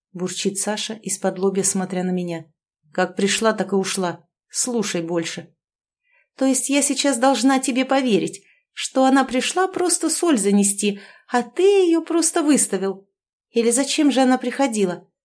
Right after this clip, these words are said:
Соболезнования принести? Расскажи», всплескиваю руками. «Затем и приходила», выплевывает Сашка, давя голосом. «Но я же не идиот». «О, это очень спорное утверждение»,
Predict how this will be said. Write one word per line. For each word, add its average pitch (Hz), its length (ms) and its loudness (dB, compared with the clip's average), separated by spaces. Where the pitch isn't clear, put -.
Соболезнования 254 800 4
принести? 214 680 -2
Расскажи», 311 680 0
всплескиваю 190 680 -2
руками. 180 520 -4
«Затем 190 460 0
и 196 60 -2
приходила», 185 720 -4
выплевывает 190 720 -2
Сашка, - 580 -4
давя 180 360 -4
голосом. 170 720 -8
«Но 180 200 -4
я 190 200 4
же 190 120 0
не 190 200 2
идиот». 196 460 2
«О, 247 840 6
это 247 280 6
очень 330 340 2
спорное 294 580 6
утверждение», 240 880 0